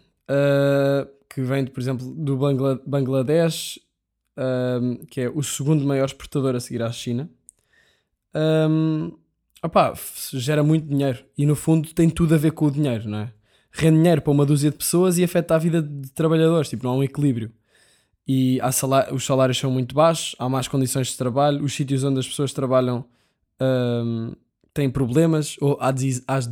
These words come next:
há, fogo, há desastres em fábricas. Ah, havia, vi agora no filme uma fábrica que colapsou e já se tinha visto que, que a fábrica não estava em condições,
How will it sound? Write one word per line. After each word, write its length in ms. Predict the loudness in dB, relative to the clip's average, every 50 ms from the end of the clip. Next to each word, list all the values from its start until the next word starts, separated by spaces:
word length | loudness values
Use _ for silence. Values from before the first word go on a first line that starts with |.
| -8 -8
há, 240 | -6 -6 -4 -6 -6
fogo, 260 | -10 -12 -14 -16 -16 _ _ _ _ _ _
há 100 | _ -6
desastres 560 | -4 -4 0 2 2 2 2 0 -4 -4 -4 -4
em 100 | -4 -2
fábricas. 800 | 2 4 4 4 4 2 -2 -2 -4 -4 -4 -6 -10 -14 -18 _ -18 _
Ah, 340 | -8 -6 -4 -4 -2 -2 -4
havia, 400 | -4 -2 -2 0 0 0 -2 -4 -6
vi 320 | -8 -6 -4 -2 -2 0
agora 280 | -2 -2 -2 -2 -2 -2
no 100 | -4 -4
filme 380 | -4 -4 -4 -2 -2 -4 -6 -10 _ _ _ _ _ _ _ _ _ _
uma 200 | -2 -2 -2 -2
fábrica 460 | 0 0 0 2 2 0 -2 -2 -4
que 100 | -6 -8
colapsou 840 | -6 -2 2 2 2 2 2 -2 -2 2 2 4 4 2 0 -6 -12 _ _ _
e 60 | -6
já 120 | -4 -4
se 100 | -4 -4
tinha 200 | -2 0 0 0
visto 320 | 0 0 -4 -4 -6 -10 -8
que, 380 | -4 -2 0 0 0 -2 -4 -6 -10 -12 -8
que 240 | -4 -4 -2 -2
a 40 | -4
fábrica 460 | -2 -4 -4 -2 -4 -6 -6 -8 -10 -8 -6
não 120 | -6 -6
estava 240 | -4 -4 -6 -6 -6
em 40 | -6
condições, 640 | -4 -4 -4 -4 -4 -4 -6 -6 -6 -8 -10 -14